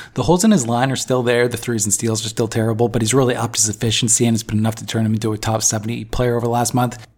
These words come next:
Probably not gonna continue to shoot fifty-two from the field like he has over that stretch, but borderline top hundred numbers in nine cat looked doable, and that didn't look like it was gonna be the case early in the season.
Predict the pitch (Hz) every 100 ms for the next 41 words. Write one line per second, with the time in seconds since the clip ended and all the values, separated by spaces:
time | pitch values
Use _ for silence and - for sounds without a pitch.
0 | - - 143 131 127 120 127 123 120 113
1 | 127 110 - 120 - 120 120 - 123 120
2 | 113 113 127 127 117 110 120 120 120 117
3 | 117 113 - 123 120 - 117 110 135 135
4 | 127 120 123 123 110 113 120 117 120 113
5 | 113 104 113 123 120 123 123 127 113 -
6 | 127 127 131 131 131 131 131 131 131 117
7 | 117 113 120 - 117 110 104 - 113 -
8 | 120 113 120 120 - 120 127 113